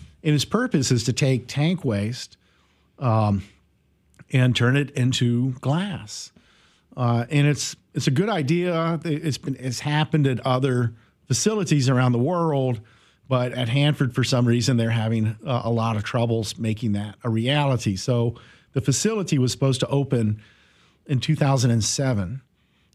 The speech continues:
and then that changed to two thousand and nine, and then two thousand eleven. <clears throat> And, um, you know, uh, in two thousand and ten, some whistleblowers came forward, uh, top management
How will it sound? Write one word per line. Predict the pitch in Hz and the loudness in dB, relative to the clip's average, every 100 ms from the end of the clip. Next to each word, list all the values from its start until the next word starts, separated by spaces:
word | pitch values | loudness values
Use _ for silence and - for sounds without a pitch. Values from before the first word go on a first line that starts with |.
| - | -6
and | 147 127 123 120 | 0 4 4 4
then | 117 123 | 2 2
that | 123 117 | 0 0
changed | 139 135 - | 2 2 2
to | |
two | 113 139 | -2 -2
thousand | 135 131 117 | 0 2 2
and | 110 104 | 2 2
nine, | 123 156 147 139 139 135 | 2 2 2 2 2 4
and | 123 117 | 4 2
then | 120 | 2
two | - 127 | 0 0
thousand | 123 127 123 113 | 2 2 2 2
eleven. | 107 127 143 135 113 107 - _ _ _ _ _ | 2 2 2 2 0 -2 -8 _ _ _ _ _
<clears throat> | - - - 196 135 113 - - | -8 -4 0 2 2 -2 -4 0
And, | 139 131 | 2 4
um, | 123 113 107 107 - _ _ _ _ - _ _ | 4 2 0 -4 -18 _ _ _ _ -20 _ _
you | 135 | 0
know, | 117 117 117 | 2 2 0
uh, | 113 110 - | -2 -4 -2
in | 123 | -2
two | - 156 | 0 0
thousand | 151 143 127 | 2 2 4
and | 120 107 | 2 0
ten, | - 165 156 139 127 110 - _ _ _ _ _ _ _ | 2 2 4 2 0 -2 -8 _ _ _ _ _ _ _
some | - 131 | -4 0
whistleblowers | 139 143 127 120 117 110 | 2 2 0 0 -2 0
came | 123 107 | 0 0
forward, | 170 190 156 123 113 107 - _ _ _ _ _ - | 0 0 0 2 0 -4 -18 _ _ _ _ _ -4
uh, | 131 113 | 0 0
top | 107 147 139 | 0 -2 0
management | 104 127 143 127 131 110 | 0 2 4 4 0 0